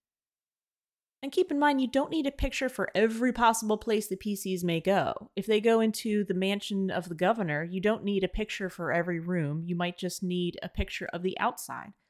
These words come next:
Think about how T V shows have an establishing shot. So here's the outside of the building to remind us what building we're in, what city we're in, and then we go inside the building to see, you know, what the characters are talking about as the plot moves forward.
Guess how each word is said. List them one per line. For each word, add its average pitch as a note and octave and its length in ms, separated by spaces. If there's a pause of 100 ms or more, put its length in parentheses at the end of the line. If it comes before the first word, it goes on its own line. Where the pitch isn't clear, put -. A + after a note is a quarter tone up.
(240)
Think C4 120
about A#3+ 240
how A3 140
T A3 240
V G#3+ 180
shows G3 320
have F#3+ 160
an F3 80
establishing F#3 680
shot. - 500 (300)
So E3+ 360
here's F#3 280
the - 160
outside A3 320
of G3+ 80
the G3+ 80
building G3+ 340
to F#3+ 140
remind F3 340
us E3 180
what - 160
building A3 300
we're G#3 160
in, G#3 160
what - 160
city D4 320
we're B3+ 180
in, A#3+ 160
and F#3+ 160
then F#3 80
we F#3+ 60
go F3 140
inside A3 460
the G#3+ 60
building F3+ 340
to - 120
see, E3+ 420 (360)
you F#3 80
know, E3 40
what E3 120
the E3 40
characters D#3+ 440
are C3+ 40
talking D3 380
about C#3+ 280
as D3+ 160
the - 60
plot - 320
moves D3+ 220
forward. - 400